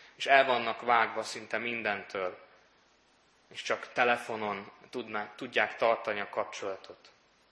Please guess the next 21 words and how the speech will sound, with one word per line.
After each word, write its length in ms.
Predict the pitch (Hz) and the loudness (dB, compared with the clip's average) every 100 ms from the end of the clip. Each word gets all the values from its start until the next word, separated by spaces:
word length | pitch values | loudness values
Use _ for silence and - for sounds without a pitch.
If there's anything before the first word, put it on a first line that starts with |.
| - | -20
egymással. 760 | 107 107 98 - - 95 92 - _ _ _ _ _ _ _ _ _ _ _ _ _ _ | -10 -4 -4 -4 -6 -8 -10 -18 _ _ _ _ _ _ _ _ _ _ _ _ _ _
Te 120 | 131 | -6
legyél 360 | 120 104 104 98 | -6 -4 -2 0
az, 200 | 95 104 | -2 -6
aki 420 | - - 98 95 - - - | -10 -8 -10 -10 -18 -20 -18
jelenléteddel 800 | - 123 113 110 - 104 101 101 | -2 2 2 0 -4 -6 0 0
bátorítod 640 | 98 107 104 - 101 107 98 | 4 4 4 -2 -8 -8 -8
őket, 320 | 101 - - | -8 -8 -8
és 140 | 110 | -8
minket 380 | 147 156 147 127 | -8 -4 0 0
is 160 | 127 - | -2 -6
indítasz 540 | 131 120 120 120 - | -4 -6 -4 -6 -4
arra, 400 | 135 127 117 110 - - - | -2 0 0 0 -4 -16 -12
hogy, 320 | - 120 - - _ _ _ _ _ _ _ _ | -6 -6 -6 -20 _ _ _ _ _ _ _ _
hogy 100 | - | -14
szóljunk 800 | - - 151 123 110 104 - - - | -10 -4 0 0 -2 -6 -14 -20 -16
hozzájuk, 600 | - 120 107 104 98 95 | -8 -6 -2 0 0 -4
szóljunk 500 | - - 147 123 113 | -8 -4 -2 -2 -4
értük, 560 | - 120 113 - 107 - - - | -4 -4 -4 -8 -12 -14 -20 -12
imádkozzunk 920 | 147 143 113 113 - 101 95 92 95 - | -6 0 0 0 -6 -6 -8 -12 -16 -12
értük. 600 | 104 113 - 98 - - | -6 -6 -8 -20 -20 -20